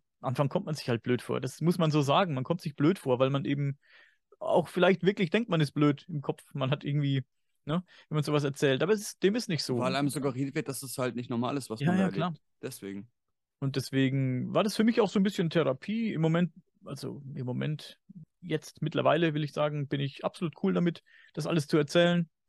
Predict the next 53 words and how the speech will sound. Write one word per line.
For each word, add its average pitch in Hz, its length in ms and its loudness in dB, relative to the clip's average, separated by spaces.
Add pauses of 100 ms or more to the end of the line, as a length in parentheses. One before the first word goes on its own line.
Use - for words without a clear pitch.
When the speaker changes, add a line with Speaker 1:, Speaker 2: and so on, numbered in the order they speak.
(520)
Speaker 1:
Egal, 156 320 2
was 165 140 0
mir 151 100 0
passiert. 139 460 0
Ihr 147 120 -2
habt's 156 140 -4
ja 147 60 2
gehört, 151 240 4
ihr 127 80 -6
letztens 151 300 -4
das 139 120 -6
Ding 151 160 -4
mit 151 140 -4
dem 139 80 2
Messer 165 260 0
da 156 180 4
in 147 80 -2
der 143 80 -2
Küche 160 240 -6
oder 139 140 -2
was, 143 280 -6
was 135 160 -2
immer 165 180 6
es 139 120 -2
auch 113 140 -12
war. 120 320 -2 (760)
Vielleicht 127 220 -14
war's 127 160 -10
wirklich 143 220 -12
ein 127 100 -4
Windstoß 127 340 -8
oder 123 180 -8
whatever. 220 440 2 (340)
Aber 269 100 0
ich 240 80 4
erzähl's. 233 540 4 (300)
Warum 190 240 6
denn 202 80 8
nicht? 214 240 4 (180)
Hey, 226 120 6
dann 190 140 6
meldet 196 240 6
sich 190 120 -2
vielleicht 196 220 2
jemand, 190 240 2
sagt, 165 160 -2
„Ich - 80 -18
hab 160 80 -4
was 156 120 -6
Ähnliches 175 360 2
erlebt“, 160 320 4
und 165 320 -2
wieder 202 420 2